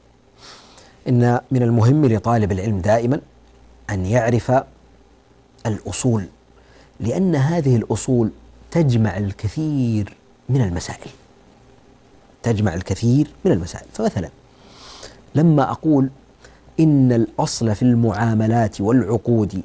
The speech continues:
والشروط هو الحل والإباحة، لاحظوا هذه القاعدة تتحدث عن كم شرط؟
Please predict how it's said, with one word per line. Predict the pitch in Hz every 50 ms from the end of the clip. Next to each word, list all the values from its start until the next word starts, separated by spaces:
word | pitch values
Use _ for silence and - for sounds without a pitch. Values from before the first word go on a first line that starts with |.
| -
والشروط | 95 123 131 - - - - 127 123 135 151 160 165 - - - _ _ _ - - -
هو | 143 123
الحل | 110 92 - - 143 123 110 107 104 104 117 123 107 - -
والإباحة، | 151 139 - - 101 87 98 - - - - - - - - - - - _ - - -
لاحظوا | 110 - 127 113 110
هذه | 117 110
القاعدة | 92 - - 110 - - 104 92 101 - - - _ _ _ - - _ _ _ _ _ - _ _ - _ - - - - - -
تتحدث | - - - 143 139 127 127
عن | 131 123
كم | - 151 123
شرط؟ | - - 113 - - -